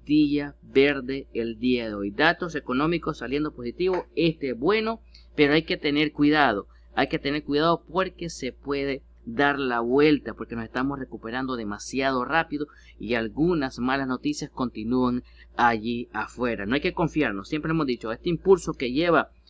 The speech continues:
el mercado podía ser un impulso de un mercado bajista para seguir después retrocediendo.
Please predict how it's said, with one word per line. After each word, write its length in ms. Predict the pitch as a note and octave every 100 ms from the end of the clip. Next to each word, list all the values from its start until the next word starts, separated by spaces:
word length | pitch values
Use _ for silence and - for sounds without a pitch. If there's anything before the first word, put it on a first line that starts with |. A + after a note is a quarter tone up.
| _
el 160 | C#3 D3
mercado 440 | C#3 C#3 F3 G3+
podía 320 | E3+ E3 F3
ser 160 | E3+ F3
un 100 | F3
impulso 440 | E3+ D#3 F3+ F3
de 60 | E3
un 80 | E3+
mercado 340 | D#3+ D#3+ E3
bajista 360 | D#3+ F#3+ F#3+ F3
para 220 | C#3 C3
seguir 380 | B2+ B2 D3 D#3+
después 340 | C3+ - E3
retrocediendo. 800 | D3+ C#3+ B2+ B2+ E3 A3+ A3 A3